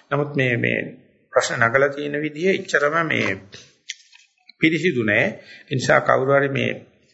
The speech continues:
ප-, මේ ප්‍රශ්න කරු නැවත අපිට උදව්වක් කරනවා නම්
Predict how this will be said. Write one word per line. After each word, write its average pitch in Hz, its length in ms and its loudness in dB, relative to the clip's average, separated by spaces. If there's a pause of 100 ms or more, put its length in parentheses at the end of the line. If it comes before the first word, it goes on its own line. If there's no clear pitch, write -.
(380)
ප-, 117 200 2
මේ 113 200 -4
ප්‍රශ්න - 340 -2
කරු 131 280 0 (300)
නැවත 123 340 -2 (160)
අපිට - 260 -6
උදව්වක් 131 460 2
කරනවා 139 300 -2
නම් 143 140 0